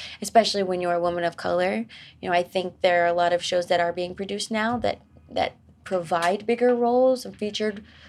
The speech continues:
be-, like, wonderfully arced featured parts and leading roles for women of color in particular. They're still few and far between, however, and everybody wants a job.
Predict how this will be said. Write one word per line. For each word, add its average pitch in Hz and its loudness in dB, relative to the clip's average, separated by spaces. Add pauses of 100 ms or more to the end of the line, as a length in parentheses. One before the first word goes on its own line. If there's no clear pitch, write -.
(220)
be-, - -10 (100)
like, 180 2
wonderfully 208 0
arced - 0 (120)
featured 190 -6
parts - -6
and 190 0
leading 185 -6
roles 185 -6
for 180 -4
women 185 0
of 214 -4
color 226 2
in 233 -2
particular. 262 0 (760)
They're 196 4
still 190 2 (220)
few 190 -2
and 175 -4
far 175 2
between, 160 -6
however, - -6 (580)
and 175 0 (320)
everybody 180 4
wants 156 -4
a 160 0
job. - -6